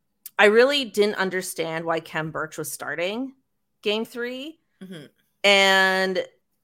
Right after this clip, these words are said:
Speaker 1: I mean, the, we came out in the first quarter pretty good, but then he also started in the third quarter,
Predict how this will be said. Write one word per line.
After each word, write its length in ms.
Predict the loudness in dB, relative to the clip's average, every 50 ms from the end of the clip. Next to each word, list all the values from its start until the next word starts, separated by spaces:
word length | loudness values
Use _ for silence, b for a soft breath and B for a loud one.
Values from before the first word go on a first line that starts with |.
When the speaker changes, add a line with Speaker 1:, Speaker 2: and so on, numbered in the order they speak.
| _ _ _ _ 2
Speaker 1:
I 80 | 4 4
mean, 140 | 4 4 4
the, 60 | 2
we 140 | 2 0 -4
came 260 | -4 -6 -6 -6 -4
out 140 | -2 -2 -2
in 60 | -2 -4
the 60 | -4
first 320 | -2 -2 -2 -2 -2 -4
quarter 240 | -6 -4 -4 -4 -4
pretty 240 | -6 -6 -6 -6 -6
good, 440 | -4 -4 -4 -2 -2 -4 -4 -6 _
but 120 | -10 -6 -2
then 140 | -2 -2 0
he 120 | 0 0
also 300 | -2 -2 -4 -4 -6 -6
started 580 | -6 -6 -4 -2 -2 0 0 -2 -2 -4 -4 -6
in 180 | -8 -8 -8
the 60 | -8
third 400 | -8 -8 -6 -6 -6 -6 -6 -10
quarter, 560 | _ _ -10 -8 -6 -6 -6 -6 -8 -8 -10